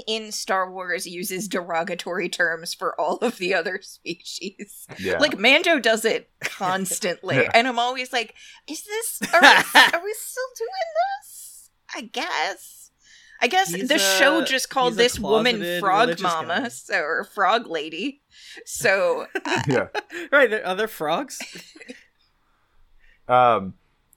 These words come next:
Speaker 2: <laughs> eh, so he tells Mando he knows where other Mandalorians are.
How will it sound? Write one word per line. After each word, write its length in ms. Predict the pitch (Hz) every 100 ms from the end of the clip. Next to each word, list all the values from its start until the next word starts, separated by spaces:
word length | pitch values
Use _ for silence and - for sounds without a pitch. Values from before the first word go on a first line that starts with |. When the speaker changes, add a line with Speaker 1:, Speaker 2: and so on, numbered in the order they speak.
| _ _ -
Speaker 2:
<laughs> 80 | 139 117 - - - - - 415 _ - - - - 359 214 - _ -
eh, 360 | 139 135 135 123
so 140 | 151
he 60 | 151
tells 200 | 165 147
Mando 420 | 139 139 139 123
he 760 | - 123 120 120 117 117 113 107 _ _ _ _ _ _
knows 320 | 120 113 110 101
where 200 | 104 95
other 460 | 101 101 98 95 _ _ _ _ _ _ -
Mandalorians 560 | 101 98 95 98 104
are. 320 | 80 80 82